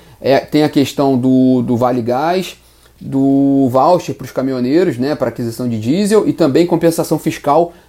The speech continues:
pra redução tributária no etanol. Então, é, tem essa reunião hoje do relator com o ministro Adolfo Saxida. É um tema muito importante pro governo, né, que tá muito preocupado com a questão da inflação hoje, né, e do auxílio emergencial.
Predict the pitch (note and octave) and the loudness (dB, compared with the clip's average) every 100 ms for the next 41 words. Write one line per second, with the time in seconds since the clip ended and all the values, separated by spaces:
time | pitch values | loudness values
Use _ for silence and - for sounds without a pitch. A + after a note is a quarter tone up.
0 | _ D3 D3+ D#3 D#3+ D#3+ D3+ C#3 D3 D3 | _ -2 -2 0 -2 0 -4 0 0 2
1 | D3+ D3+ E3+ D3 C#3 B2+ A2 - _ _ | 0 0 0 0 0 0 -2 -10 _ _
2 | _ _ _ _ _ - A2 C3+ C3+ A#2+ | _ _ _ _ _ -14 -2 0 2 0
3 | B2 - B2+ C3 C3+ C3+ C#3+ C3+ C#3+ C#3+ | -4 -2 -4 -2 0 2 2 4 2 0
4 | - - _ B2 D#3+ F3+ F3 C#3+ C3+ D#3+ | -10 -20 _ 2 4 6 4 2 2 0
5 | - E3+ F3 - _ - E3 F3+ D#3+ D#3 | 2 -2 -2 -18 _ -2 0 0 0 -2
6 | D#3+ C#3 C#3+ C#3+ D3 - - B2 A2 - | 0 0 0 -2 -6 -4 -2 -2 -2 -10
7 | - E3+ E3+ F3 F3+ F#3+ G3+ D3 C3+ C#3+ | -10 -8 -4 -2 -2 -4 -6 -8 -6 -6
8 | C#3 - E3 F3+ C#3+ E3 E3 - _ - | -8 -8 -6 0 2 2 -2 -10 _ -8
9 | C#3 C#3 C#3 C#3+ C#3+ D3+ C#3+ C#3 C#3+ C3+ | -8 -6 -4 -4 -4 -4 -2 -2 -4 -8
10 | C3 C#3+ C#3+ - _ - C3 D3 D3+ C3 | -4 -6 -6 -10 _ -4 -2 0 -2 -2
11 | - D3+ D3 D3+ F3 C#3 C#3 D#3 B2+ B2+ | -4 -4 -2 2 2 2 -2 -2 -2 0
12 | C#3 - C#3 C#3+ D3 C#3+ D3 G3+ D3+ G#2 | -2 -2 -4 -2 0 0 0 2 2 0
13 | - | -4